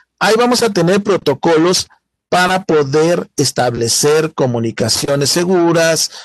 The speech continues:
para poder establecer a-, algún mecanismo de acceso, también pudiera ser ahí en la capa cinco.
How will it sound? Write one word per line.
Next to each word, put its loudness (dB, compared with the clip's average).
para 0
poder 2
establecer -2
a-, -4
algún 0
mecanismo 0
de -2
acceso, 0
también -2
pudiera -2
ser 0
ahí 0
en -4
la -8
capa -2
cinco. -2